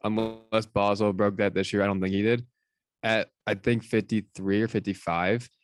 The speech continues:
He's actually very good from long distance, but the short, it's the short ones that get him. <laughs> And it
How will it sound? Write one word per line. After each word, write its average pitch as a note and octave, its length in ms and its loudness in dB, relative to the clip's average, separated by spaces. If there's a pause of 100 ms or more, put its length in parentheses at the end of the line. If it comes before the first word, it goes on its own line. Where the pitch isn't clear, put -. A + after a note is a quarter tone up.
He's F3+ 180 6
actually A#3 300 6
very C#3+ 340 8
good B2 220 4
from A2+ 160 0
long G#2 180 2
distance, F#2+ 400 -2
but - 180 -2
the A#2+ 100 -2
short, B2 320 0
it's B2 140 -4
the B2 120 -2
short A2+ 240 0
ones F#2+ 220 -4
that F2+ 100 -6
get E2+ 180 -6
him. F2 160 -10
<laughs> - 60 -8 (520)
And C3+ 360 6
it C#3 180 2